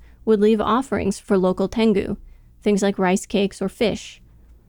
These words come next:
In Ishikawa, it was said that Tengu hate mackerel, and so mackerel were used as a ward against them. In the nineteenth century, the red-faced,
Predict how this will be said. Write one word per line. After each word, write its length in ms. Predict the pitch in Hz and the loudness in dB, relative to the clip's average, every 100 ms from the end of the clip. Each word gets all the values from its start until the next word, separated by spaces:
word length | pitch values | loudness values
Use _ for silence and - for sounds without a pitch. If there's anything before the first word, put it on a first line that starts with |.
| - - | -20 -10
In 180 | 226 220 | -4 -2
Ishikawa, 720 | 302 - 285 208 185 180 208 | 0 -2 -2 0 0 2 0
it 120 | 208 208 | -2 -2
was 160 | 208 | -2
said 240 | - 190 180 | -2 -2 -2
that 160 | 202 | -4
Tengu 420 | - 185 185 190 - | -2 -2 0 -2 -4
hate 380 | - 220 214 202 | -2 0 0 0
mackerel, 760 | 196 196 285 - 113 85 - - - - | 0 2 -2 -2 -4 -4 -8 -18 -20 -10
and 140 | - 226 | -2 0
so 120 | 208 | 2
mackerel 500 | 202 180 196 208 208 | 2 2 0 0 2
were 120 | 202 | 2
used 380 | 202 190 190 - | 2 2 2 0
as 140 | 202 | -2
a 60 | 202 | 0
ward 460 | 190 196 220 196 180 | 2 4 4 2 0
against 420 | 202 202 233 - | 0 0 0 -4
them. 360 | - - - - - - - - - - - - - | -8 -6 -10 -14 -20 -20 -20 -20 -20 -20 -20 -20 -2
In 140 | 220 | 2
the 40 | 202 | 4
nineteenth 480 | 190 185 - 196 202 | 4 2 2 0 0
century, 560 | 190 196 220 233 254 - | 0 0 0 0 -2 -2
the 180 | 208 214 | 0 0
red-faced, 760 | 190 202 254 269 233 233 - | 0 2 0 0 0 0 -2